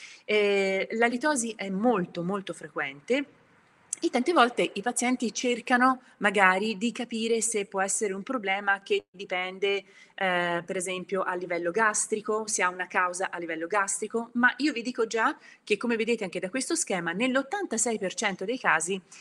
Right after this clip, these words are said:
il problema risiede all'interno del cavo orale, ossia la nostra bocca non è ben pulita, oppure non abbiamo spazzolato nel modo corretto, abbiamo degli accumuli di batteri e considerate che questi batteri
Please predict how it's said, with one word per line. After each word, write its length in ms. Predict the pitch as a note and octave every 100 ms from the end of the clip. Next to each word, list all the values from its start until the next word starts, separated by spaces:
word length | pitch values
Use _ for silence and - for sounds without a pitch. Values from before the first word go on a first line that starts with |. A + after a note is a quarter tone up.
| -
il 140 | B3+
problema 360 | - A3 F#3+ F#3
risiede 420 | G#3+ - E3+ F3
all'interno 560 | - G#3 G3+ F#3 E3+ E3
del 160 | D#3+ D#3
cavo 220 | D#3 D3
orale, 340 | C#3 B2+ B2+ -
ossia 400 | G#3+ - E3+ -
la 80 | F3
nostra 300 | G#3+ G#3 F#3+
bocca 280 | F3 E3+ D#3
non 260 | D#3 G3 F#3+
è 100 | D#3+
ben 200 | D3 C#3+
pulita, 540 | F#3+ G#3 A#3+ C4 C4 - - - -
oppure 360 | G3+ A#3 A#3
non 220 | G#3 A#3 A3
abbiamo 540 | F#3 F#3+ F3+ E3+ E3 -
spazzolato 680 | - E3 - F3 E3 D#3+
nel 180 | E3+ D#3+
modo 240 | D#3+ D#3 D#3+
corretto, 380 | G#3+ G#3+ A3+ A3
abbiamo 280 | F3+ F3
degli 220 | E3+ E3+ E3+
accumuli 440 | E3+ A#3 F#3+ D#3+
di 100 | E3
batteri 440 | F#3+ G3 E3 D3+
e 60 | A#3+
considerate 580 | C#4 C4 C4+ A3+ F#3 D#3+
che 120 | F3+
questi 240 | - A3 C4
batteri 500 | G3+ - D#3 D3+